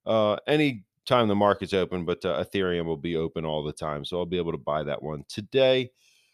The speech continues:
And, uh, yeah, then going forward, uh, for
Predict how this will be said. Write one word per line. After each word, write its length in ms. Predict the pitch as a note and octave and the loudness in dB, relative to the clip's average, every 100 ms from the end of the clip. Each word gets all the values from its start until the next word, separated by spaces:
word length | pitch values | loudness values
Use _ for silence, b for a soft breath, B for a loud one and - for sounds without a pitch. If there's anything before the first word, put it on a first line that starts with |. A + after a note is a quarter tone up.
| _ - | _ -2
And, 420 | B2 B2 B2 A2+ | 2 2 2 4
uh, 180 | B2+ B2+ - | 4 2 0
yeah, 160 | F#3 A2+ | 2 4
then 260 | D3 E3+ | 2 2
going 320 | D#3+ E3+ E3+ | 4 4 4
forward, 580 | D#3 D#3+ E3+ F3 F#3 D#3 B B - | 0 2 4 4 2 -2 B B -6
uh, 320 | A2+ A2+ A2+ - | 0 2 0 -2
for 760 | B2+ B2+ B2 B2 B2 A#2+ A#2+ | -4 -2 2 2 2 2 0